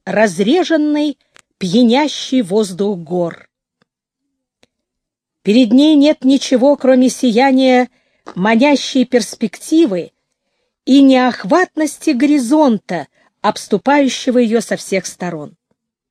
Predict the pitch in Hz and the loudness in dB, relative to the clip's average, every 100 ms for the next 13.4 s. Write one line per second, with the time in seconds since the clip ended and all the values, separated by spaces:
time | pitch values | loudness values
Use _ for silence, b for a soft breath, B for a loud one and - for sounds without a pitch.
0 | _ _ _ _ _ _ _ _ _ _ | _ _ _ _ _ _ _ _ _ _
1 | _ 175 175 208 226 220 226 208 196 196 | _ -10 -2 -2 2 0 2 -2 0 0
2 | 214 226 208 202 202 220 214 - 202 196 | 2 0 2 0 0 -2 -4 -8 -6 -2
3 | 220 208 - 180 190 185 175 226 269 247 | -2 -2 -6 -6 -4 -6 -4 -2 -2 -2
4 | 226 - 240 226 _ _ _ _ _ - | -6 -6 -6 -6 _ _ _ _ _ -6
5 | 214 - 220 240 - 214 330 302 294 285 | -6 -4 -2 -2 0 0 2 2 0 0
6 | 277 226 240 254 226 208 190 190 196 202 | -2 -2 -2 0 0 0 -2 -2 -2 -4
7 | - 185 - 175 - 170 156 - _ _ | -6 -10 -8 -12 -10 -10 -10 -16 _ _
8 | _ _ _ _ _ _ _ _ 175 208 | _ _ _ _ _ _ _ _ -6 -6
9 | - 349 285 294 262 247 254 220 277 294 | 0 0 0 0 -2 -4 -2 0 2 2
10 | 269 - 220 247 - 226 - - 254 - | 0 -4 -4 -4 -4 -8 -10 -6 -6 -6
11 | - 220 220 180 269 269 175 - - _ | -6 -2 -2 -2 -2 -2 -6 -12 -18 _
12 | _ _ _ _ - 175 180 202 247 175 | _ _ _ _ -12 -6 -4 -2 -4 -6
13 | - - - - | -14 -20 -20 -20